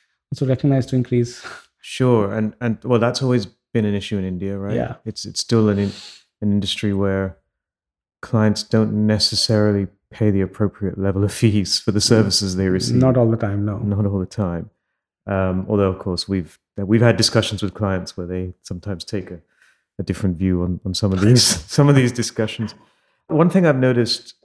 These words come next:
Speaker 2: I mean, globally, of course, but also in India, and, and quite markedly in India, is the focus on internal culture, um, at agency, but, you know, in the corporate world in general. Do you think that will, um, outlive the pandemic, or is there a risk that that becomes,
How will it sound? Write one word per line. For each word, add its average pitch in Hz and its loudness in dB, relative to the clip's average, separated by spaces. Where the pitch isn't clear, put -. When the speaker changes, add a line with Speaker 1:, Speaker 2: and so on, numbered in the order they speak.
Speaker 2:
I 127 -6
mean, 107 0
globally, 101 0
of 92 -8
course, - -6
but 143 6
also 156 4
in 135 0
India, 113 0
and, 110 -6
and 127 -4
quite 170 0
markedly 123 0
in 95 -4
India, 98 -4
is 95 -10
the 104 -12
focus 107 -6
on 98 -6
internal 104 -4
culture, 95 -8
um, 92 -4
at 101 0
agency, 98 -2
but, - -6
you 104 -2
know, 90 -2
in 90 -2
the 92 -2
corporate 101 -4
world 95 -4
in 95 -2
general. 98 -2
Do 135 4
you 131 8
think 143 6
that 131 4
will, 127 0
um, 101 -4
outlive 113 2
the 110 2
pandemic, 107 0
or 107 0
is 117 -2
there 120 2
a 107 2
risk 110 -2
that 101 -18
that 113 -4
becomes, 98 -6